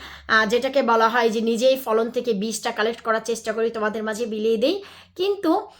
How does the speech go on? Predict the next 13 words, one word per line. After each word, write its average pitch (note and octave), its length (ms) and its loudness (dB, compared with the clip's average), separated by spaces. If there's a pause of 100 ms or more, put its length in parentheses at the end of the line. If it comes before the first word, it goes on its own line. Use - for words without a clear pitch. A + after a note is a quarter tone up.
(120)
এই - 60 -4
সাদা C#4+ 260 2
লম্বা D#4+ 260 4
বেগুনের E4+ 460 0
বীজটা D4+ 360 -2
না E4+ 220 0
কখনোই F4+ 340 -2
আমি F4 140 -2
কারো C4+ 220 0
কাছে B3+ 220 -6
পাইনি। G3 500 -2
এবছর E4 420 0 (140)
প্রথম, C#4 580 0